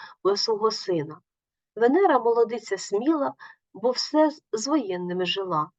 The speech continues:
і бите з ними м'ясо їла, і по трактирах пунш пила, частенько на соломі спала, в шинелі синій щеголяла.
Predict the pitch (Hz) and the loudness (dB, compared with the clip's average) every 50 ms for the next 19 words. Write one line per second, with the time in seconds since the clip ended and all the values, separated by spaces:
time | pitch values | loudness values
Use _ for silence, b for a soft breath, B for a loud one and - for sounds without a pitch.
0 | _ _ _ _ - 285 254 330 349 359 - 240 202 208 220 208 190 180 170 170 | _ _ _ _ -2 0 2 2 0 2 0 -2 -2 -2 -4 -2 -2 -2 -4 -4
1 | 165 165 202 247 320 330 - - 254 240 226 226 240 247 233 208 190 185 180 180 | -4 -2 0 2 2 0 -2 -4 -8 -8 -10 -8 -6 -4 -2 -2 -2 -2 -4 -4
2 | 175 165 - - 180 - _ - 220 220 202 185 175 - - _ - 202 240 311 | -6 -8 -8 -8 -14 -12 _ -2 0 2 2 2 0 -4 -8 _ -4 0 2 2
3 | 302 - - - - 254 247 240 240 233 233 233 b b b _ _ _ - - | 2 0 0 -2 0 0 2 4 4 2 2 0 b b b _ _ _ -8 -4
4 | 294 262 - - 226 214 214 202 - - 190 190 180 170 - - 180 175 208 262 | -4 -4 -2 -2 -2 0 0 0 -2 0 0 0 0 0 0 0 0 2 2 2
5 | 349 349 320 277 - - _ - 254 262 254 247 240 240 - - - _ _ _ | 4 4 4 2 0 -4 _ 0 2 4 4 2 2 -2 -2 -8 -20 _ _ _
6 | - - - 302 285 269 226 202 185 175 175 180 _ _ _ _ - - - - | -10 -4 -2 0 0 0 0 0 -2 -4 -4 -6 _ _ _ _ -20 -10 -4 -2
7 | 185 175 165 165 165 - - - - 165 156 175 175 170 156 143 139 - | -2 0 -2 -4 -8 -8 -10 -10 -10 -10 -10 -8 -10 -8 -8 -8 -10 -10